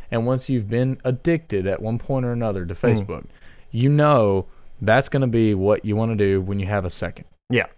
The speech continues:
Speaker 1: You're gonna want to get on Facebook. But what
Speaker 2: Do I have that
Speaker 1: what
Speaker 2: notification?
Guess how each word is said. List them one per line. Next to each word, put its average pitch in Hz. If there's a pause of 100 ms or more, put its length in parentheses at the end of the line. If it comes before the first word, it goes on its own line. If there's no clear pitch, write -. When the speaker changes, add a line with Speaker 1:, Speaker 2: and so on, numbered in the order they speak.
(140)
Speaker 1:
You're 127
gonna 131
want 113
to 104
get 101
on 90
Facebook. - (440)
But 120 (120)
what 131
Speaker 2:
Do 160
I 175
have 190
that 139
Speaker 1:
what 175
Speaker 2:
notification? 180